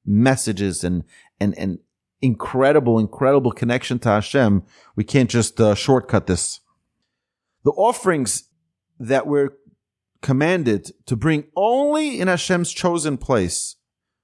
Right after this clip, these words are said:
they demonstrate that you can't just do what you want in your service of Hashem. What does that mean?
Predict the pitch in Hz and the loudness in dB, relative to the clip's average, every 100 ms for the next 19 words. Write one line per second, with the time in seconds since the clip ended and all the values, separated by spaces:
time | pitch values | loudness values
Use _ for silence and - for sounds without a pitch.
0 | _ _ _ 101 123 104 139 156 131 - | _ _ _ 0 2 4 2 2 -2 -2
1 | 101 87 85 - - _ _ _ _ _ | 2 2 0 -8 -16 _ _ _ _ _
2 | _ _ _ - 117 147 131 165 - - | _ _ _ -2 0 0 -4 -6 -8 -14
3 | - 196 220 208 - 160 156 - _ - | -8 -4 -6 -8 -8 -6 -6 -8 _ -2
4 | 131 131 120 113 92 131 110 104 95 80 | 0 2 0 -2 0 2 4 4 2 0
5 | - 107 98 - 95 87 85 76 76 71 | 0 0 2 0 0 -2 -6 -6 -8 -10
6 | - - - 117 107 92 82 73 | -12 -8 -4 0 0 -2 -6 -8